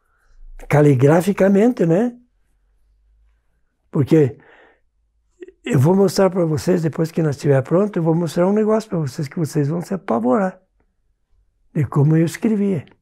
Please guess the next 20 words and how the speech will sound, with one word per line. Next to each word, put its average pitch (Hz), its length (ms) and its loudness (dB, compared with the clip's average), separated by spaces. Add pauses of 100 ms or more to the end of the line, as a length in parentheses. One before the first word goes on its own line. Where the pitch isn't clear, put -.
(1900)
No 147 140 4
te-, - 260 2
no 151 200 4
período 143 640 4
em 135 60 0
que 156 180 2
eu 151 180 6
era 160 400 4 (300)
presidente 160 960 2
da 135 180 -4
Câmara, 214 380 0 (240)
não, 156 260 4 (480)
minto, 170 420 2 (560)
que - 140 2
eu 156 140 6
era, 160 640 2 (100)
que - 60 -6
eu 156 60 -2
trabalhava 156 580 2
na 131 580 -6